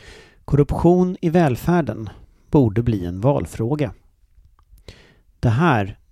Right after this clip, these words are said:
är inte normalt i en västerländsk demokrati. Det finns något ironiskt över de senaste turerna med Kry. Sedan Moderaternas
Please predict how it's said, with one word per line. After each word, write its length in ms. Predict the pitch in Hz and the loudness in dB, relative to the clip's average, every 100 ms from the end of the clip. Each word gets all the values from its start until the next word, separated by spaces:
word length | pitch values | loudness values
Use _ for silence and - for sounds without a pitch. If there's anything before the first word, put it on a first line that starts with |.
| - | -6
är 120 | 131 | -2
inte 300 | 110 113 104 | -2 -4 -4
normalt 800 | 104 120 117 123 85 104 _ - - | -2 0 2 0 0 -4 _ -14 -8
i 120 | 117 | -4
en 160 | 101 95 | -4 -2
västerländsk 840 | 104 - 92 87 92 - - - | -2 -2 -6 -8 -8 -10 -10 -4
demokrati. 760 | 107 95 - 95 - 135 - - - - - - - - - - _ - - - - - - - - - - - | -4 -4 -6 -4 -4 -6 -8 -12 -14 -16 -16 -20 -20 -20 -20 -20 _ -10 -6 -6 -8 -12 -18 -20 -20 -20 -18 -16
Det 120 | - 165 | -4 2
finns 460 | 185 185 - - - - - | 4 4 0 -6 -10 -20 -2
något 760 | 180 185 127 131 - - - - _ - | 2 4 4 2 0 -12 -12 -14 _ 0
ironiskt 1000 | 151 160 165 208 123 90 - - - - - - _ - | 2 4 2 0 -4 -6 -8 -8 -12 -14 -18 -20 _ -4
över 240 | 131 113 | -2 0
de 100 | 107 | -2
senaste 500 | - 143 104 95 110 | -2 -2 -2 -8 -10
turerna 600 | - 156 110 101 101 98 | -2 0 0 -4 -4 -6
med 200 | 98 104 | -6 -8
Kry. 340 | - 101 143 131 - _ _ _ _ _ - - | -8 -8 -8 -16 -20 _ _ _ _ _ -20 -18
Sedan 440 | - 131 117 113 - | -4 0 2 0 -4
Moderaternas 840 | 123 113 117 110 - 117 107 - | -4 2 2 2 0 -4 -4 -4